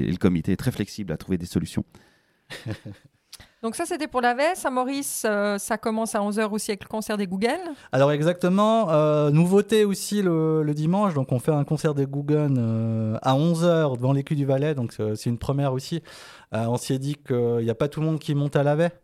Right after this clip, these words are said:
Speaker 2: Mhm.
Speaker 3: Euh, du coup, on s'est dit on va mettre une petite animation aussi à Saint-Maurice le matin pour ceux qui veulent pas, euh, euh, monter à la veille ou qui veulent déjà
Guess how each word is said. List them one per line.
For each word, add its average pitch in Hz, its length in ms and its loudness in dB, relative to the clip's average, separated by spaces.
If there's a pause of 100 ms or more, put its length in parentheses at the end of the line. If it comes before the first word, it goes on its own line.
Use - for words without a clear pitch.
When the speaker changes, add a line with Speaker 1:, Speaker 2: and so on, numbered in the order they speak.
(300)
Speaker 2:
Mhm. 208 100 0
Speaker 3:
Euh, 110 560 -2
du 117 140 -6
coup, - 160 -6
on 127 160 -2
s'est 117 120 -8
dit 120 60 -4
on 117 80 -2
va 107 120 -2
mettre 110 260 -4
une 123 60 -2
petite - 180 -6
animation 123 520 -2
aussi 120 200 -6
à 110 60 -2
Saint-Maurice 120 420 -2
le 127 60 0
matin 131 340 -2
pour - 160 -12
ceux 117 100 -8
qui - 160 -12
veulent 110 180 -2
pas, 117 240 -4
euh, 107 240 -6 (600)
euh, 104 720 -4
monter 120 300 -2
à 120 100 0
la 120 120 0
veille 131 360 0
ou 104 580 -6
qui - 140 -4
veulent 113 200 2
déjà 131 520 2